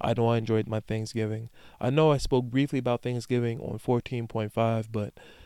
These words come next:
for everybody that went away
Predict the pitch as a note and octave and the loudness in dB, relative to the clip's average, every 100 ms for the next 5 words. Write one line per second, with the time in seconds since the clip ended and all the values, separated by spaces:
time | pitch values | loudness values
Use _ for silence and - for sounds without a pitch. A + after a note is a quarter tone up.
0 | - - _ _ _ _ - - D3 D3 | -20 -20 _ _ _ _ 0 4 6 8
1 | C#3+ C#3 C3+ B2 A#2 - C3+ C3+ A#2+ B2 | 8 8 6 4 2 2 2 4 6 8
2 | B2+ C3 C#3 | 8 6 -2